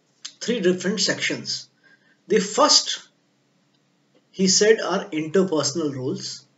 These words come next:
second, informational roles, and third is decisional roles or decision-making roles. Now, I'll tell you a brief about, uh, what is meant by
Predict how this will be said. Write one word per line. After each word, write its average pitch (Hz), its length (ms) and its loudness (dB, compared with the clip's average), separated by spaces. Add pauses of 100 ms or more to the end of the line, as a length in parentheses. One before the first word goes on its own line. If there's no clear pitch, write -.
(920)
second, 220 680 0
informational 151 880 -2
roles, 135 500 -8 (340)
and 165 200 -6
third 190 300 4
is 139 220 -4
decisional 185 640 2
roles - 340 -6
or 151 160 -4
decision-making 151 920 0
roles. 104 460 -12 (720)
Now, 202 280 -2 (120)
I'll 202 160 4
tell 208 140 2
you 240 180 4
a 190 40 8
brief 196 320 -2
about, 185 420 4
uh, 143 440 2
what 151 160 -4
is 175 140 0
meant 165 220 -4
by 175 360 4